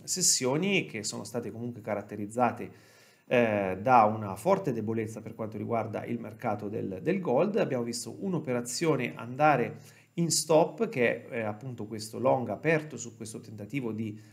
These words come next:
eh, reazione nella giornata del venticinque di, eh, settembre, eh, op-, stop che però è stato ampiamente, eh, compensato da questo long,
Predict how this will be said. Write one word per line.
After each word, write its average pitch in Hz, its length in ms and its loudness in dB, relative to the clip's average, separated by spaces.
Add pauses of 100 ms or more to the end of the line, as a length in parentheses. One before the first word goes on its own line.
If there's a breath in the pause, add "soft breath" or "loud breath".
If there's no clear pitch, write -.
(140)
eh, 135 220 -8
reazione 139 540 0
nella 104 180 -4
giornata 117 320 -4
del 107 160 -6
venticinque 107 720 -6
di, 110 260 -8 (300 loud breath)
eh, 117 280 2
settembre, 196 920 2
eh, 113 540 -2
op-, - 340 -4
stop 175 460 2
che 147 100 -4
però 123 200 0
è 117 40 2
stato 120 320 -4
ampiamente, 131 1080 -4 (160)
eh, 120 220 4
compensato 156 720 0
da 113 120 0
questo 117 400 -2
long, 107 520 0